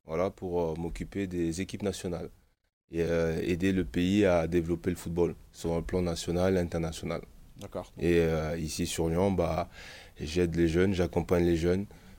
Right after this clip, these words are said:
Speaker 1: euh, les jeunes élites pour, euh, pour, pour le haut niveau. Voilà.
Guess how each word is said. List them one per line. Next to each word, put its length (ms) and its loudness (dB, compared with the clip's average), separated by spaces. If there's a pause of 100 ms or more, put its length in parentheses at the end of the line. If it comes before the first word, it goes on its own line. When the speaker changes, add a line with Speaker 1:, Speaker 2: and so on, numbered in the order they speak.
(140)
Speaker 1:
euh, 420 -2 (180)
les 140 0
jeunes 380 4
élites 420 0 (360)
pour, 260 -2
euh, 340 -4 (640)
pour, 200 -2
pour 140 -2
le 80 4
haut 100 4
niveau. 340 0 (180)
Voilà. 260 -4